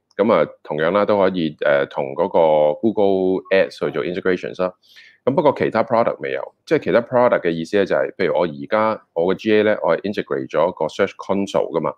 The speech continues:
咁而家新嗰個版本反而未可以做呢件事嘅，咁嚟緊就會咯。咁所以睇返就係，呃，成個新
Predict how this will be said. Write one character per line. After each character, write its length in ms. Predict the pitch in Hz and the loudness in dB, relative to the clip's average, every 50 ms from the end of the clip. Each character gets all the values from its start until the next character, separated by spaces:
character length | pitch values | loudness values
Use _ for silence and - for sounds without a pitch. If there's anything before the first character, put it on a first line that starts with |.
| _ _ - - - _ _ | _ _ -20 -20 -20 _ _
咁 300 | - 156 151 135 85 69 | 0 0 2 2 0 0
而 20 | 73 | 2
家 180 | - 110 117 | 2 2 2
新 180 | 117 - 123 117 | 2 2 2 4
嗰 80 | 120 | 4
個 120 | 110 104 - | 6 6 6
版 200 | - 80 87 92 | 4 4 4 4
本 100 | 92 92 | 2 0
反 180 | - - 101 | 2 0 0
而 180 | 107 85 67 71 | 0 0 -2 0
未 160 | 73 73 73 80 | -2 0 2 4
可 120 | 82 85 | 4 4
以 80 | 90 80 | 4 2
做 180 | 73 78 69 73 | 0 -2 0 0
呢 100 | 78 76 | -2 -4
件 140 | 76 65 | -4 -8
事 100 | 69 78 | -6 -8
嘅， 160 | 69 - 71 - - _ | -4 -4 -4 -6 -6 _
咁 100 | - 92 | -4 -2
嚟 180 | 113 107 76 65 | 0 0 0 0
緊 140 | 67 76 82 | 0 -2 0
就 120 | 82 71 65 | 0 0 0
會 140 | 69 69 | -2 -4
咯。 120 | 65 - - _ _ _ - - - - - - _ | -4 -6 -8 _ _ _ -12 -12 -12 -18 -20 -8 _
咁 140 | - 160 170 | -2 2 4
所 100 | 180 175 | 6 6
以 140 | 170 143 | 6 6
睇 240 | 120 - - 85 98 | 4 2 2 2 2
返 260 | 98 127 120 123 123 | 4 4 4 4 4
就 80 | 117 107 | 4 4
係， 420 | 82 76 78 76 73 71 73 73 - _ _ _ - - - - | 2 2 2 2 2 2 0 -2 -6 _ _ _ -16 -16 -2 2
呃， 340 | 87 78 76 73 71 - - - _ _ _ _ _ _ - _ _ _ _ _ | 4 6 6 4 4 0 -6 -14 _ _ _ _ _ _ -20 _ _ _ _ _
成 300 | - - 90 78 80 85 | -4 -2 -2 -2 2 4
個 180 | 104 104 104 101 | 6 6 6 4
新 160 | - 135 | 2 0